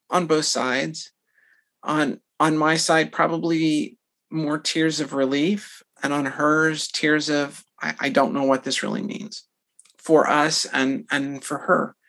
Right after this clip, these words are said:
But given where we were, we made the conscious choice based on career and family stability that, um, I would stay in the closet, and so fundamentally drug her in the closet with me.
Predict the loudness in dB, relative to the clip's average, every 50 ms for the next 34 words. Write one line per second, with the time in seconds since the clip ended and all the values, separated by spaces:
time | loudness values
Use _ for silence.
0 | _ _ _ -20 -20 -20 _ _ -20 -20 -20 -20 _ _ _ _ _ _ _ _
1 | -10 -4 0 0 2 4 4 4 4 6 4 4 4 2 0 -2 -2 0 0 0
2 | 2 2 0 0 2 2 4 4 4 4 4 2 2 0 -2 -4 -6 -10 _ _
3 | _ _ _ _ _ _ _ -12 -6 -4 -2 -2 0 0 -2 -2 -4 -6 -6 -4
4 | -4 -2 -2 -2 -2 -4 -4 -4 -4 -6 -2 2 4 6 6 6 4 4 0 -2
5 | -6 -2 0 0 0 0 -2 -2 -2 0 0 0 -2 -4 -6 -8 -10 _ _ _
6 | _ _ _ _ _ _ _ _ _ _ _ _ -12 -6 0 2 4 6 6 6
7 | 6 4 4 4 2 0 -2 -2 -2 -2 0 0 -2 -2 -4 -6 -6 -4 -2 0
8 | 2 2 2 2 2 2 0 0 -2 -4 -6 -10 -8 -6 -4 -4 -2 -2 -4 -4
9 | -6 _ -12 -8 -6 -4 -2 -2 -2 -2 -4 -4 -6 -10 -12 _ _ _ _ _
10 | _ _ _ _ -4 -2 0 0 -2 -2 -2 -2 0 0 2 0 0 -2 -4 -2
11 | 2 4 4 4 4 2 0 0 0 0 -2 -6 -8 -8 -10 -10 -8 -6 -4 -4
12 | -4 -2 -4 -4 -4 -4 -6 -6 -2 0 -2 -2 -2 -4 -6 -4 -4 -4 -6 -4
13 | 0 0 0 0 0 -4 -6 -6 -6 -6 -4 -4 -4 -4 -4 -6